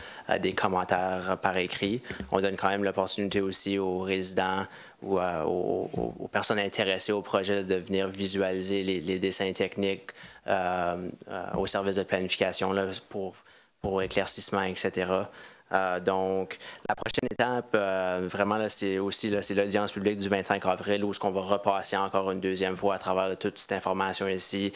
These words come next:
s'il y a des clarifications à apporter ou s'il y a d'autres choses, des petits changements, et cetera, ça sera tout présenté à, au vingt-cinq avril.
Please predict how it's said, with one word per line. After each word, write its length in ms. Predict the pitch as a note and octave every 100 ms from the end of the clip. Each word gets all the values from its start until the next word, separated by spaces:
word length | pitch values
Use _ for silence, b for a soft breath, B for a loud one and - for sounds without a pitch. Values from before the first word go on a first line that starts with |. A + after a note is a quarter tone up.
| B B B
s'il 120 | -
y 20 |
a 20 |
des 100 | F#2+
clarifications 840 | F#2 G2+ F#2+ F#2+ - G2 F#2 G#2+ F#2+
à 60 |
apporter 560 | F2+ F#2+ F#2 - F#2+ F#2+
ou 140 | F#2
s'il 140 | F2+ F#2+
y 20 |
a 40 |
d'autres 280 | F#2+ G2 F#2+
choses, 300 | - G2+ G2
des 100 | F#2+
petits 180 | - G#2+
changements, 440 | - G2 F#2 G2
et 40 | G2
cetera, 520 | G2+ F#2 F#2+ G2 G2 B B -
ça 100 | -
sera 160 | G2
tout 120 | -
présenté 540 | G2+ - G2 F#2+ F#2 G2
à, 200 | F#2+ -
au 160 | G2
vingt-cinq 440 | F#2 F#2 F#2 F#2+ F#2
avril. 480 | F2+ F2+ F#2 F#2 G2+